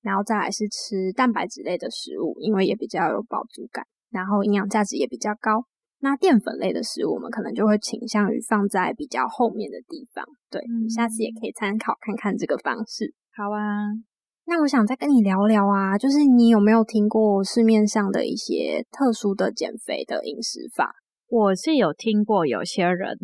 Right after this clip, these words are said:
Speaker 1: 嗯。
Speaker 2: 都会吃减肥药啦。
Speaker 1: 哦。
Speaker 2: 对，我觉得蛮恐怖的，
Speaker 1: 嗯。
Speaker 2: 因为其实有听说这个副作用非常的大，就是会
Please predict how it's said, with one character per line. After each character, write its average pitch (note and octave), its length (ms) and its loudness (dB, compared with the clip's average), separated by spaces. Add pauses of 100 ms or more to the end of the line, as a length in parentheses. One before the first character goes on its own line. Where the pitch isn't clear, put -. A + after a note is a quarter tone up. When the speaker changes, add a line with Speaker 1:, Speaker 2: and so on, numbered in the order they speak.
Speaker 1:
嗯。 A#3 380 0
Speaker 2:
都 G#3 160 -2
会 G#3 180 -2
吃 F#3+ 320 -4
减 - 240 -4 (160)
肥 - 280 -10
药 - 120 -2
啦。 - 380 -12 (200)
Speaker 1:
哦。 - 140 -2 (480)
Speaker 2:
对， F#3 380 -4 (640)
我 G#3+ 100 -8
觉 G#3 100 0
得 A#3+ 200 4
蛮 G#3 260 4
恐 F3 300 2
怖 F3 260 0
的， - 100 -4
Speaker 1:
嗯。 C#4 200 8
Speaker 2:
因 A#3+ 100 10
为 A#3+ 80 8
其 A3+ 180 8
实 F#3+ 480 4
有 F3+ 200 2
听 G#3+ 340 4
说 G#3 300 4
这 G3+ 120 2
个 G3 220 -2 (100)
副 A3+ 140 2
作 G3 240 4
用 F#3+ 240 4
非 F#3 160 2
常 - 220 -4
的 G3+ 200 -6
大， - 240 -4
就 G#3+ 160 0
是 G#3+ 140 2
会 G#3 240 4